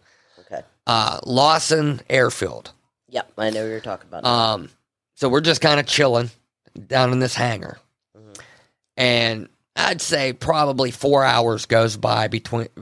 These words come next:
Speaker 2: uh, of time while we sat there. And during that time, another three guys got sick.
Speaker 1: Oh, God. So it was like a virus.
Speaker 2: So at this point, some of us,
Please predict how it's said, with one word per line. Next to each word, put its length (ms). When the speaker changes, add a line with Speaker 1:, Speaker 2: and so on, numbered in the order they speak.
Speaker 2:
uh, 240
of 300
time 540
while 280
we 140
sat 360
there. 380
And 240
during 380
that 320
time, 480
another 480
three 360
guys 480
got 240
sick. 420
Speaker 1:
Oh, 280
God. 480
So 160
it 80
was 180
like 160
a 60
virus. 540
Speaker 2:
So 640
at 180
this 240
point, 540
some 260
of 140
us, 340